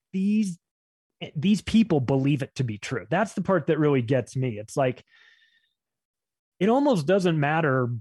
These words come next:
what I think or what you think or anything, but it's th-,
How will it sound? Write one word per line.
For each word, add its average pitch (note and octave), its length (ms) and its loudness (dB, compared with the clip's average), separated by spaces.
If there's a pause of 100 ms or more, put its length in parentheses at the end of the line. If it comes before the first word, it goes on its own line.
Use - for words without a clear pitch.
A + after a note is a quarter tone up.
(1080)
what D#3 240 2
I C3 160 0
think B2+ 380 -2
or B2+ 60 0
what B2+ 180 0
you C3 180 2
think B2 420 -2
or B2 60 0
anything, B2+ 480 -4
but - 180 -2 (300)
it's - 280 -2 (840)
th-, A2 240 -8